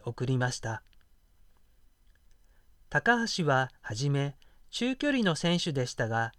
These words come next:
社会人チームの監督からマラソンを勧められ、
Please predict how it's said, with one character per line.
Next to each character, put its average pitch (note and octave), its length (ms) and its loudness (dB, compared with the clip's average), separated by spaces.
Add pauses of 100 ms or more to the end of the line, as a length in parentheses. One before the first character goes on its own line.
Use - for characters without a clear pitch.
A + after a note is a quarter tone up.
(400)
社 C3+ 200 -2
会 G#3+ 260 4
人 A#3 260 0
チ - 180 -2
ー A#3 100 2
ム F#3 100 2
の C#3 140 2
監 C#3+ 280 0
督 D3+ 220 -4
か C#3 140 4
ら C3+ 280 4
マ A#2+ 160 0
ラ D#3 140 4
ソ F#3 200 2
ン F3 60 4
を E3+ 160 6
勧 D#3+ 320 -2
め E3 140 4
ら D#3 140 6
れ、 D3 260 0